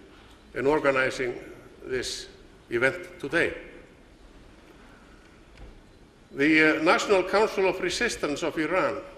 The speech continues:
which is an umbrella organization for the various Iranian exile groups,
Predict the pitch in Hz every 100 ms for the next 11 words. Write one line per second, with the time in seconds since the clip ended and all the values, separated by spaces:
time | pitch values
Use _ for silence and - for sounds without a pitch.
0 | - - - - - - _ _ _ -
1 | - - - _ _ 139 165 139 151 143
2 | 143 180 208 180 156 139 131 143 127 -
3 | 160 - - _ - _ _ _ _ _
4 | - 135 139 151 175 175 160 160 156 160
5 | 160 156 151 156 - 160 151 139 143 175
6 | - -